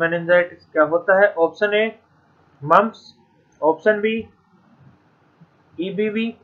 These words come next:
ऑप्शन सी, adenoviruses, ऑप्शन डी, एचएसवी। यहाँ पे एचएसवी का मतलब है herpes simplex virus and ईबीवी का मतलब है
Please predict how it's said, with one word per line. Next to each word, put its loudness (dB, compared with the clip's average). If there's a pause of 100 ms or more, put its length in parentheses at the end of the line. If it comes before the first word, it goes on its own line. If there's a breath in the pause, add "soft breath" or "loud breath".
(920)
ऑप्शन 2 (100)
सी, -6 (640)
adenoviruses, 4 (720)
ऑप्शन 2
डी, -2 (800)
एचएसवी। 0 (2500)
यहाँ 4
पे -4 (120)
एचएसवी -6
का -2
मतलब -4
है -2
herpes -4
simplex -2
virus 6 (120)
and -16
ईबीवी -2
का 2
मतलब -2
है 2